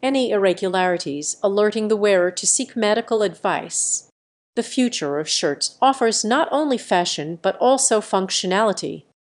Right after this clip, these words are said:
To make these advances in shirt fashion a reality,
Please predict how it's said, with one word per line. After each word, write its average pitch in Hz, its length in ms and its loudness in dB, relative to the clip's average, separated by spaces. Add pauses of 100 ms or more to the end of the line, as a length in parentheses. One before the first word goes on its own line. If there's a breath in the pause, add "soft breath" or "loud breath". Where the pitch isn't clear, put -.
(300)
To 247 100 -6
make 226 300 0
these 175 300 -4
advances 170 600 -6
in 175 100 -8
shirt 196 300 -6
fashion 240 460 -4
a 202 60 -4
reality, 208 840 -4